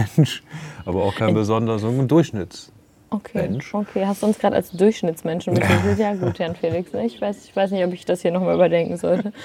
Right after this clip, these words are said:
Speaker 2: aber ist okay, red weiter.
Speaker 1: Ja, wir sind, ey, komm, ey, wir sind doch voll die Berufstrottel,
Speaker 2: Ja, das
Speaker 1: hängen in
Speaker 2: stimmt.
Speaker 1: so einem Trott rum, kriegen, äh, das Leben nicht auf die Kette, sind die ganze
Speaker 2: Das
Speaker 1: Zeit nur
Speaker 2: stimmt
Speaker 1: voll
Speaker 2: überhaupt.
Speaker 1: gestresst.
Speaker 2: Ja, das, ja, ja.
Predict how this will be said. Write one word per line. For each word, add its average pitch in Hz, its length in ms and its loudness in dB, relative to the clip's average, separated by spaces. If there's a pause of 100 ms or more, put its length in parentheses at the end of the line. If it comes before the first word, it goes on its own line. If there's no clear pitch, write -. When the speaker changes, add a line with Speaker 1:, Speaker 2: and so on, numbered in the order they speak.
(200)
Speaker 2:
aber 208 240 2
ist - 100 -10
okay, - 300 -4
red 185 260 -8
weiter. 202 400 0 (720)
Speaker 1:
Ja, 107 80 2
wir 113 80 6
sind, 147 140 6
ey, 117 240 6
komm, 107 260 0
ey, 101 60 -2
wir 92 140 0
sind 107 80 0
doch 120 100 -6
voll 143 140 -2
die 135 40 2
Berufstrottel, 113 880 -2
Speaker 2:
Ja, 208 220 -2
das 196 140 -4
Speaker 1:
hängen 139 160 4
in 127 100 4
Speaker 2:
stimmt. - 20 2
Speaker 1:
so 113 80 2
einem 107 140 2
Trott - 420 -6
rum, 101 240 -2 (380)
kriegen, 131 340 0
äh, 104 500 -2
das 101 140 -4
Leben 123 300 2
nicht 101 140 -2
auf 92 120 -4
die 104 80 -4
Kette, 110 380 -2
sind 120 80 -2
die 127 120 -2
ganze 127 160 2
Speaker 2:
Das 247 100 6
Speaker 1:
Zeit 123 40 -2
nur 117 120 0
Speaker 2:
stimmt 302 480 0
Speaker 1:
voll - 200 4
Speaker 2:
überhaupt. 185 560 2
Speaker 1:
gestresst. 131 200 0 (120)
Speaker 2:
Ja, 175 260 -4 (140)
das, 160 220 -12
ja, 156 240 -6
ja. - 0 -